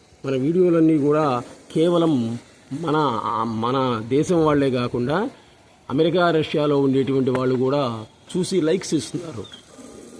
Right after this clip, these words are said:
"This is nice program, continue this program" అని ఇస్తున్నారు. ఇందువల్ల జిల్లెళ్ళమూడి అమ్మవారి యొక్క భక్తులు, సద్గురు సుబ్రహ్మణ్యం గారి యొక్క భక్తులు, వీళ్ళందరూ కూడా ఇతర దే-,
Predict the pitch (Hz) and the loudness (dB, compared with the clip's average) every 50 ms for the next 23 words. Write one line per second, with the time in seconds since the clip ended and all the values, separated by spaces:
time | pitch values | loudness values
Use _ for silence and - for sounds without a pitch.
0 | - - - - - - - - - 156 160 160 151 143 139 - - - - - | -20 -20 -20 -20 -10 -6 -6 -2 2 2 4 4 2 0 -2 -6 -12 -16 -8 -2
1 | 127 143 170 165 - - 165 156 139 127 139 147 139 127 117 107 98 - 143 156 | 0 0 2 0 0 0 0 0 2 2 2 0 0 0 -2 -4 -4 -2 -2 2
2 | 160 165 160 156 143 139 131 - - 143 135 131 113 123 139 139 131 123 120 113 | 4 4 4 4 2 0 -2 -2 -2 -2 -2 0 0 0 0 2 2 2 0 0
3 | 107 - - - 160 139 123 107 101 - - - - - - 123 131 151 160 160 | -2 -4 -8 -12 -12 -12 -14 -14 -16 -20 -20 -20 -20 -8 -4 0 2 4 4 4
4 | 160 156 151 147 143 139 139 143 143 147 151 - - - - - - 110 135 151 | 4 4 4 4 2 2 2 0 -2 -4 -6 -8 -14 -18 -18 -12 -6 -4 0 2
5 | 175 185 185 190 190 185 170 165 160 160 160 156 151 147 147 147 147 139 135 - | 4 4 4 4 4 4 4 2 4 4 4 4 4 4 4 4 2 2 0 0
6 | - 143 135 123 110 110 - - - - - 131 113 143 131 - - 151 139 143 | -2 -2 -2 -2 -2 -6 -8 -14 -18 -14 -10 -6 -4 -4 -4 -2 -2 0 0 2
7 | 160 196 262 311 - - - - - _ - - 147 139 131 147 190 185 196 185 | 0 0 -2 -4 -10 -18 -20 -20 -20 _ -10 -6 -6 -4 -2 0 2 2 2 2
8 | - - 131 123 156 165 165 170 165 160 156 151 147 147 139 139 131 139 135 123 | 0 -2 -2 0 2 2 2 4 4 2 2 2 2 2 2 0 0 0 -2 -2
9 | - 147 131 113 127 131 - - 196 196 202 190 165 135 120 117 117 - - - | -2 -4 -4 -2 -4 -6 -2 0 0 2 4 4 2 2 0 -2 -4 -8 -10 -16
10 | - - - - - 143 135 131 127 135 143 160 180 185 185 160 165 156 151 131 | -20 -20 -18 -10 -6 -2 -2 0 0 0 2 2 2 2 2 2 2 0 0 0
11 | 123 120 - 160 156 135 123 117 127 139 | -2 -4 -4 -4 -4 -4 -2 -2 -2 -2